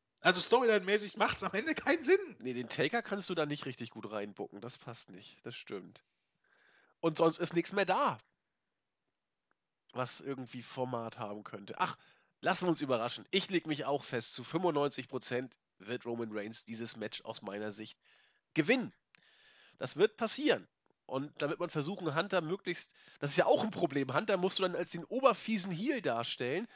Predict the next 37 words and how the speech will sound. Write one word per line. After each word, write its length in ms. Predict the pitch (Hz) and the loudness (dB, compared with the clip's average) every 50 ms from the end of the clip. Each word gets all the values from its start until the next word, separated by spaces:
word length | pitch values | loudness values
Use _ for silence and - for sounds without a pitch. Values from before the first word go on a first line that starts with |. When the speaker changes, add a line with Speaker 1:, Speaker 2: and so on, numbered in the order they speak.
| - - - - - | -20 -20 -20 -8 -4
Speaker 2:
was 160 | 131 143 - | -2 -2 0
schlecht 400 | - - 147 185 240 - - - | 0 0 0 0 0 -2 -4 -6
ist, 140 | - 147 - | -6 -2 -2
weil 120 | 165 151 156 | 0 2 2
Hunter 200 | 196 202 185 147 | 2 4 2 2
auch 80 | 156 - | 2 0
gerne 200 | - 170 165 156 | 2 2 2 2
bejubelt 480 | 143 135 165 294 349 320 247 - 113 | 2 2 2 2 4 4 2 2 2
werden 300 | 131 131 120 117 135 127 | 2 2 2 2 0 -2
wird. 220 | 107 113 107 107 - | -2 -2 -2 0 2
Also 200 | 127 143 151 165 | 2 4 4 6
<laughs> 240 | - 196 190 180 196 | 4 6 6 8 6
musst 200 | 214 - - - | 6 6 2 0
du 80 | 170 | 0
da 300 | - 170 - 220 240 220 | 0 6 8 10 10 10
irgendwie 160 | 185 - 165 | 8 6 6
Speaker 1:
Da 60 | 180 190 | 4 4
braucht 120 | 202 220 226 | 4 4 4
man 80 | 240 | 2
sich 160 | - - - 226 | 2 2 0 0
aber 120 | 214 214 | 0 2
keine 280 | - 220 220 220 226 220 | 4 4 4 4 4 4
Sorgen 400 | 196 185 190 220 254 294 277 - | 4 8 8 8 8 8 6 2
machen. 260 | 147 98 90 - - - - - | 0 -2 -2 -2 -6 -14 -2 0
Speaker 2:
<laughs> 440 | 202 190 - - - 214 - - - | 0 0 0 -4 -6 -8 -6 0 2
Speaker 1:
Am 180 | 196 185 196 233 247 | 2 2 4 4 4
WrestleMania-Wochenende 960 | 220 - - 262 190 190 226 233 240 220 220 214 - 202 190 196 196 190 185 | 4 4 2 0 0 2 2 4 6 6 6 4 4 2 -2 0 2 2 2
wird 140 | 180 180 - | 4 2 2
das, 140 | 180 147 156 | 0 0 2
äh, 160 | 156 151 147 | 2 2 2
die 180 | - 156 147 - | 2 0 0 4
Takeover 400 | - 165 180 170 160 147 147 135 | 4 4 4 6 6 6 6 6
Dallas-Show 420 | - 139 185 208 202 - - 208 | 6 6 6 6 6 6 4 4
sein 360 | 190 190 185 190 196 202 185 | 6 6 6 6 6 2 -2
und 160 | 160 175 165 | -6 -6 -2
die 160 | 180 180 180 175 | 0 2 4 4
wird, 220 | 185 185 - | 4 2 2